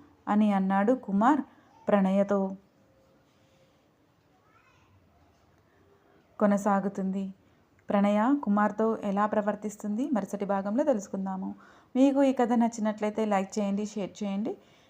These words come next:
మరిన్ని నా కథలను మిస్ కాకుండా ఉండడం కోసం వెంటనే నా ఛానల్ని సబ్స్క్రైబ్ చేసుకోండి.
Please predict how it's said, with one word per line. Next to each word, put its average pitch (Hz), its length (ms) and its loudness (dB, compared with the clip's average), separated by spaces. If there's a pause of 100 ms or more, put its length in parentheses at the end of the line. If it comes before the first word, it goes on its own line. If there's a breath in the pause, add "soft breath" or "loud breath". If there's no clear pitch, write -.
(180 soft breath)
మరిన్ని 247 340 8
నా 233 140 6
కథలను 214 380 0
మిస్ 208 160 -4
కాకుండా 202 460 -2
ఉండడం 202 280 -2
కోసం 202 300 0
వెంటనే 196 360 2
నా 202 120 -2
ఛానల్ని 202 440 -2
సబ్స్క్రైబ్ 196 560 -4
చేసుకోండి. 190 500 -6